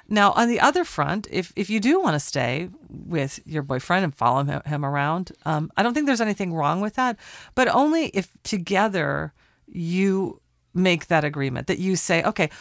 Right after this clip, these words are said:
I'm gonna follow you these next few years because we don't want a long-distance relationship."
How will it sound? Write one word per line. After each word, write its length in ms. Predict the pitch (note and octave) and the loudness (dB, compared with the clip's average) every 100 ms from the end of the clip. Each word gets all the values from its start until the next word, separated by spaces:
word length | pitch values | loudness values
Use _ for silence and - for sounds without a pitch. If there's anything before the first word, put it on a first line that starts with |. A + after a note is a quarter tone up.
| - - | -12 0
I'm 120 | G3 | 2
gonna 120 | C4 | 4
follow 220 | C4 A3 G#3 | 2 2 2
you 200 | G3 F#3+ | 2 0
these 220 | F#3+ F3 | -2 -2
next 220 | F3+ - | -4 -4
few 160 | - F#3 | -6 -2
years 420 | E3+ D#3+ D#3+ D#3 | 0 0 -2 -4
because 340 | D3 D3 D3+ | -6 -6 -6
we 140 | F3 F3+ | -4 0
don't 260 | A#3+ C#4+ | 2 2
want 140 | - C3+ | 0 -2
a 40 | |
long-distance 540 | C3 C3 - - C3 | -2 -4 -6 -8 -8
relationship." 680 | C3 C3 A#2+ - C#3 F3 F#3+ | -8 -8 -8 -8 -8 -8 -8